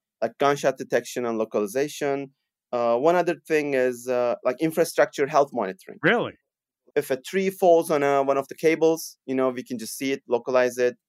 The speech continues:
Speaker 1: Or if there's a damage on the pole, on the utility poles, or, uh, we can even use these fibers actually for, uh, measuring the, for example, uh,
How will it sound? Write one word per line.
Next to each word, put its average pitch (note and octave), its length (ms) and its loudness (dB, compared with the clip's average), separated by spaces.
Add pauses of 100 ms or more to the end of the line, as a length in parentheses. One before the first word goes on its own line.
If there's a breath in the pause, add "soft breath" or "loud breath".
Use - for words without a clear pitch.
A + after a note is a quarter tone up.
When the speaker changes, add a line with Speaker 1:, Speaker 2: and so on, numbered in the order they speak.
(440)
Speaker 1:
Or C#3 300 6
if B2 160 -4
there's B2 280 6
a A2 60 2
damage C3 400 2
on C3+ 140 0
the B2+ 80 -2
pole, B2 480 4
on A2 160 -4
the G#2 220 -2
utility C3 420 -4
poles, A#2 580 0 (440)
or, A#2+ 380 4 (340)
uh, C3 180 8
we G3+ 100 0
can B3 140 -4
even A#3 260 0
use D#3 340 -4
these C#3+ 300 -8
fibers A#2+ 440 -2
actually G#2+ 340 -6 (100)
for, A#2 340 0
uh, A2 280 -2
measuring B2 460 -6
the, G#2+ 240 -2 (240)
for A#2+ 100 0
example, G#2+ 340 -6
uh, G#2+ 140 0